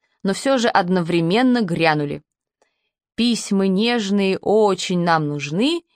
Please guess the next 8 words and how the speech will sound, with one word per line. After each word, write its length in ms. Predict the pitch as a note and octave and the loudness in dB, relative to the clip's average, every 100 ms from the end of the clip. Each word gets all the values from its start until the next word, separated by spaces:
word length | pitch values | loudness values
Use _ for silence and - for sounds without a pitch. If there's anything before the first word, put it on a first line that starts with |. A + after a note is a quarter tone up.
| _ _ | _ _
Я 280 | F3 G#3 G3 | -2 0 2
их 160 | E3+ - | 0 -4
выучил 640 | F3 D4 D4 - A#3+ A3 | -2 0 0 -2 -2 0
наизусть. 1120 | F#3 F#3 G#3 G3+ G#3 G3+ E3+ C#3+ C#3 - - _ _ _ _ _ _ | 0 0 0 0 -2 -4 -4 -8 -12 -18 -20 _ _ _ _ _ _
Кто-то 320 | - - E4+ - | -8 -4 -2 2
подхватывал 840 | G#3+ - - G#3 G3 G3+ A#3 A3+ | 0 0 0 2 4 2 -2 0
отдельные 540 | A3+ G#3+ A#3+ A#3 A#3 A#3 | 0 0 0 2 2 0
слова, 500 | - A#3+ A3+ A3+ | 0 0 2 0